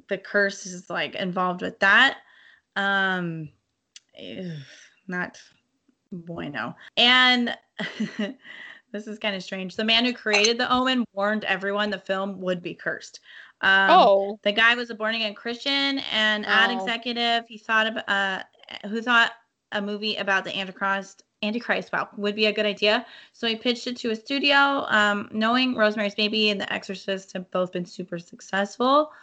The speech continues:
Speaker 2: Yep.
Speaker 1: Um, Harvey Bernard agreed the idea would be a moneymaker and signed on to make it. Then, in either a change of opinion or heavenly intervention,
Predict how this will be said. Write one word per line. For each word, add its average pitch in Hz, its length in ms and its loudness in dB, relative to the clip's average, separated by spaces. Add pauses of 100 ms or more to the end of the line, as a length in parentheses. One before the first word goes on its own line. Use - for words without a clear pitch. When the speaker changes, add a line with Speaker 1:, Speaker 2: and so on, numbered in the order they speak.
(400)
Speaker 2:
Yep. 202 100 4
Speaker 1:
Um, 202 400 4 (120)
Harvey 233 500 2
Bernard 220 480 4
agreed 285 640 0 (280)
the 220 160 0
idea 220 280 2
would 220 180 0
be 220 140 0
a 202 60 2
moneymaker 226 580 2
and 202 120 -2
signed 208 220 2
on 208 100 2
to 190 80 -4
make 190 260 -6
it. - 240 -4
Then, 226 280 2
in 220 160 -2
either 220 200 0
a 214 80 0
change 233 320 -2
of 226 60 -4
opinion 277 600 -4 (720)
or 202 140 4
heavenly 240 440 4
intervention, 220 720 2